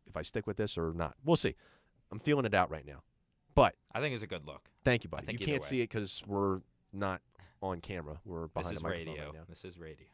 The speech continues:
Speaker 1: But who knows? Maybe we'll cross paths at some point, all you listeners at home, and you can see my glorious beard. But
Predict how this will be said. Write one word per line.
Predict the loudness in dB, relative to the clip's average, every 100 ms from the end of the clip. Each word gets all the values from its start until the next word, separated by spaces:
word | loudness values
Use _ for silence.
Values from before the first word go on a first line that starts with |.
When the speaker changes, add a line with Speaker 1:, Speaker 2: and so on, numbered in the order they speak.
| _
Speaker 1:
But | 2 2 0 -14 -20 -20 _ _ _ _
who | -2
knows? | -2 -4 0
Maybe | 0 2
we'll | -2
cross | 2 2 2
paths | -2 -4 -6
at | -6
some | -6 -4
point, | -6 -6 -10 _ _ _ _ _ _
all | 0 2
you | 2
listeners | -2 -6 -8 -8
at | -8
home, | -8 -8
and | -10 -14 _ _
you | -8
can | -8
see | -10 -10 -8 -10 -14 _ _
my | -8
glorious | -6 -4 -2 -2 -6
beard. | -10 -12 -12 -8 6
But | 8